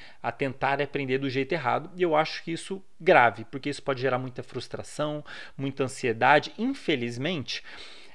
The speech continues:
é, em nenhum momento, na, pelo menos na minha, na minha trajetória como, como estudante, ninguém me ensinou como o cérebro aprende. E eu acho que é um tema que deveria ter na escola.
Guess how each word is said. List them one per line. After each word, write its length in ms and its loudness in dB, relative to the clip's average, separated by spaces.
é, 140 2
em 140 -2
nenhum 140 2
momento, 540 2
na, 160 2
pelo 240 -4
menos 200 -2
na 140 -4
minha, 280 -2
na 60 0
minha 140 0
trajetória 580 -2
como, 200 -8
como 180 -8
estudante, 520 -6
ninguém 260 -2
me 120 -4
ensinou 540 -2
como 260 -6
o 20 -8
cérebro 400 -4
aprende. 480 -10
E 60 -2
eu 120 6
acho 200 4
que 80 -2
é 20 0
um 80 -2
tema 260 -2
que 80 -8
deveria 380 0
ter 320 0
na 140 -4
escola. 520 -2